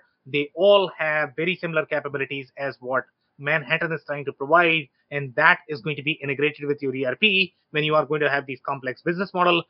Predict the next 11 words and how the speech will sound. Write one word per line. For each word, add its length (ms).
where 140
you 100
have 220
the 80
manufacturing 720
as 120
well 120
as 160
retail 480
that's 300
where 300